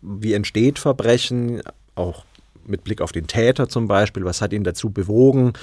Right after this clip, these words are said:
eine Straftat zu begehen. Man schaut sich an, was für gesellschaftliche Umstände können dazu beitragen, dass Leute normabweichendes Verhalten zeigen.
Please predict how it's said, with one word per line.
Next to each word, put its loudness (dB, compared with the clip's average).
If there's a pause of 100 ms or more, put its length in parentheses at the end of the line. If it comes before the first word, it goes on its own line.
(280)
eine -2
Straftat 0
zu -8
begehen. 4
Man 2
schaut -2
sich -6
an, -2
was 0
für 0
gesellschaftliche 2
Umstände 2
können -2
dazu -2
beitragen, 2
dass -2
Leute 4 (440)
normabweichendes 2
Verhalten 2
zeigen. 2